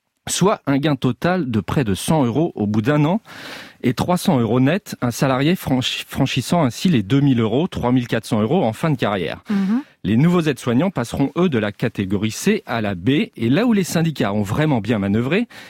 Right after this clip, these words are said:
Speaker 1: c'est que les soignants déjà en poste vont obtenir une partie des hausses de la nouvelle grille.
Speaker 2: Est-ce que tout ça va suffire ? Parce qu'on entend toujours beaucoup de soignants fatigués qui se disent prêts à quitter l'hôpital.
Speaker 1: Oui, ils craignent un nouvel afflux de malades du covid alors qu'ils pensaient enfin souffler cet été. L'argent ne va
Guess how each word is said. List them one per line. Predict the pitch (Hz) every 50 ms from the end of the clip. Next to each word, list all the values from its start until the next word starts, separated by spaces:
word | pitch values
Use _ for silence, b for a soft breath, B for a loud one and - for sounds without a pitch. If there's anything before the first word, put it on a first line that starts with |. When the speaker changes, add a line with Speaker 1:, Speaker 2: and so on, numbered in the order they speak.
| B B B B
Speaker 1:
c'est | - - 104
que | - - 95
les | 92 90
soignants | - - 135 131 127 135 160 170
déjà | 131 120 113 107 117
en | 107 101
poste | - 165 175 143 120
vont | 110 117 175 247 254 - -
obtenir | 131 113 - - 120 113 135 170 190 170 -
une | - 175 233 214
partie | - 147 120 - - - 190
des | 147 120 123
hausses | 151 196 170 123
de | 117
la | 92 98 107
nouvelle | 120 170 180 131 117 104 92
grille. | - 92 92 85 - - - -
Speaker 2:
Est-ce | 247 269 - -
que | 330
tout | 320 - 302 277
ça | - 294
va | 233 226 226
suffire ? | - - 269 - - 349 403 -
Parce | - 277 -
qu'on | - 254 247
entend | 254 226 - 247 226
toujours | - 285 262 247 277 262 196
beaucoup | 185 196 302 - - 330
de | 294
soignants | - - - 277 254 247 269 277 294 330
fatigués | 359 - 285 277 - - 254 214 233 269 294
qui | - - 254
se | 214
disent | 190 220 208
prêts | - - 262
à | 254
quitter | - - 202 - 226
l'hôpital. | 214 196 - 185 - 185 180 180 - B B B B B B
Speaker 1:
Oui, | - 147 170 190 220
ils | 240 180 -
craignent | - - 165 175 160 139
un | 139
nouvel | 151 151 147 175 165
afflux | 156 139 - - - 175
de | 156
malades | 135 123 135 143 151
du | 127 120 110
covid | - - 127 110 120 156 180 143
alors | 110 113 120 - -
qu'ils | - 117 107
pensaient | - 127 123 117 - - 156 - -
enfin | 143 147 151 147 - - 185 196 196
souffler | - - 139 113 - - 139
cet | - - 113 98 - 113
été. | 104 - - 120 147 190 B B B B B B B B B B
L'argent | - 98 113 113 127 127 131 143 151
ne | 131
va | 110